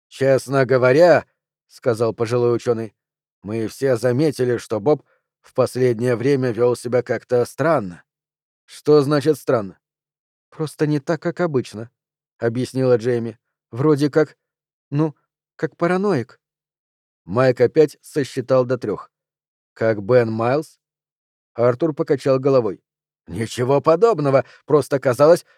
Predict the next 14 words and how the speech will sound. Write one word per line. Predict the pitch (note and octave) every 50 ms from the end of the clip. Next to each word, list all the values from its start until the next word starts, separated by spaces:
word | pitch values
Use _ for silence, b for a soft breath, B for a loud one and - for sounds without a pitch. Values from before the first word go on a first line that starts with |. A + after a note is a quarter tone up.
| _ _ _ -
будто | G#2 A2+ - - B2+ C3
он | C#3 C3+
что-то | - - - D3 C3+ E3 D#3 C3+
скрывает». | - - - D3 D3+ D3 F3+ G3 F3+ A#2+ - _ _ _ _ _ _ _ _ _ _ _ _ _ _ _ _ -
«Есть | D2+ D#2+ C3 F3+ G3 F#3 - - E3+
мысли, | F3 F3+ E3 C#3+ - D3 C#3+ C3
что | - - D#3 D3+
именно?» | D3 C3 A2+ G2+ F#2+ F2+ F2 D#2 - _ _ _ _ _ _ _ _ _ _ _ _ _ _ _ -
«Не | - F#3+ F#3 F#3 F3
могу | E3 E3 D3+ C#3+ B2+ C3+ B2
сказать». | - - - B2 A2 G#2 A2 F#2+ - - - _ _ _ _ _ _ _ _ _ _ _ _ _ _ _
Все | - - - C#3+ C#3 B2
опять | A#2+ - D3+ C#3 - -
помолчали. | - C#3+ C#3+ C#3 C3+ B2+ - A2+ F2+ D#2+ C#2+